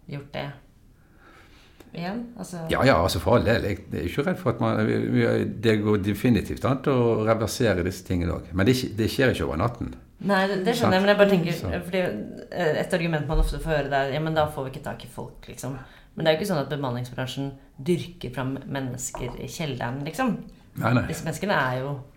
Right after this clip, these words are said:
Speaker 2: Ja.
Speaker 1: der, et eller annet sted.
Speaker 2: Altså, hvis jeg tar en rundspørring hos, eh, ja, på de, la oss si, de femti byggeplassene vi var på, da, og spør byggeledelsen på alle de byggeplassene hvordan det ville gått hvis vi, eh, hvis vi hadde forbud mot bemanningsbransjen,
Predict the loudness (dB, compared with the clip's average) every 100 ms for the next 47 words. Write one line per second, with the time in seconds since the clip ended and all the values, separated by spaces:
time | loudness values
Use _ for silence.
0 | -10 -6 -6 -6 2 4 4 -4 -12 -10
1 | -4 -4 0 2 2 0 -18 -18 -18 -4
2 | 0 2 2 4 6 6 4 4 4 4
3 | 2 2 0 0 2 2 0 0 0 0
4 | -2 -4 -6 -8 -8 -2 -2 2 4 4
5 | 4 2 2 0 0 2 0 0 -6 -6
6 | -6 -2 -4 -4 -6 -4 -4 -6 -6 -6
7 | -4 -4 -2 -2 -2 -4 -6 -10 -8 -6
8 | -6 -6 -8 -8 -10 -10 -14 -14 -18 -18
9 | -18 -18 -14 -2 -2 0 -4 -6 -6 -6
10 | -12 -12 -8 -6 -4 -4 -8 -8 -10 -12
11 | -8 -6 -6 -6 -4 -2 -4 -2 -2 -2
12 | -2 -4 -6 -6 -6 -8 -10 -10 -14